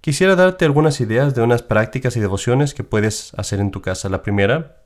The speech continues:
y la más obvia, es hacer un nacimiento.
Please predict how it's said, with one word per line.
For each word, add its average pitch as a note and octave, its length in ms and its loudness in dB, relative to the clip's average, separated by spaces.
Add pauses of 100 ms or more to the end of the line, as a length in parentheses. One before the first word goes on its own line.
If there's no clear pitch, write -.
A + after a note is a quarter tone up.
y B2+ 80 -6
la B2 80 0
más A#2+ 220 -2
obvia, B2 460 -4 (600)
es C#3+ 400 -2 (920)
hacer A#2+ 240 0
un A#2 80 4
nacimiento. C3 640 0